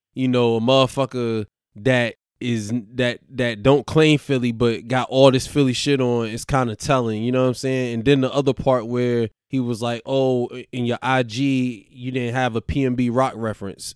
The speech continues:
P N B being from Philly, he, him being from Philly, he's, like, telling the crowd and telling Easy that you would have thought a Philly motherfucker would have showed love to a Philly nigga. So that's some non-Philly shit to do.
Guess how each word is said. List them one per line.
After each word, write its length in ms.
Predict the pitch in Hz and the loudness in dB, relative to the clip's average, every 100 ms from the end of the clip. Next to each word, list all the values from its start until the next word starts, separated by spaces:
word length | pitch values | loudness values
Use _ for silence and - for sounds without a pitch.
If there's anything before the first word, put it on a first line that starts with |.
| - | -10
P 180 | 147 | -6
N 160 | 135 127 | -4 -2
B 160 | 131 127 | -2 -2
being 280 | 123 123 | -2 -4
from 200 | 117 117 | -4 -8
Philly, 520 | 107 - 135 120 113 110 _ | -10 0 2 2 -4 -8 _
he, 240 | - 147 143 | -6 -2 -2
him 240 | 117 143 135 | 0 0 2
being 220 | 131 123 | 0 -2
from 200 | - 117 | -2 -8
Philly, 520 | - 123 113 113 107 - _ | -4 -4 -4 -4 -6 -10 _
he's, 380 | 135 131 120 113 | -4 -2 -4 -4
like, 320 | 123 117 113 | -4 -6 -8
telling 320 | - 143 127 | -6 -4 -2
the 80 | 117 | -6
crowd 360 | - 143 131 123 | -2 0 0 -2
and 100 | 117 | -4
telling 280 | 127 120 | -6 -6
Easy 340 | 120 131 120 117 | -6 -6 -6 -6
that 340 | 113 110 104 - _ _ | -6 -6 -8 -14 _ _
you 240 | 139 143 | 0 2
would 100 | 127 | 2
have 100 | 117 | 0
thought 280 | - 139 143 | 2 4 4
a 60 | 117 | 0
Philly 300 | - 151 139 | 0 2 4
motherfucker 520 | 127 123 - 113 120 | 2 0 -2 -2 -2
would 120 | 113 | -2
have 80 | 107 | -2
showed 300 | - 123 113 | 0 0 0
love 280 | 120 127 120 | 0 2 0
to 160 | - 107 | 0 -2
a 40 | |
Philly 280 | - 143 123 | 0 0 0
nigga. 300 | 101 92 92 | -4 -6 -10
So 300 | - 104 98 | -8 -8 -4
that's 220 | 110 120 | -4 -4
some 280 | - 117 104 | -4 -4 -2
non-Philly 480 | 110 113 107 113 107 | -4 -4 -6 -8 -8
shit 260 | - 85 | -10 -12
to 60 | 92 | -10
do. 300 | 98 120 | 0 2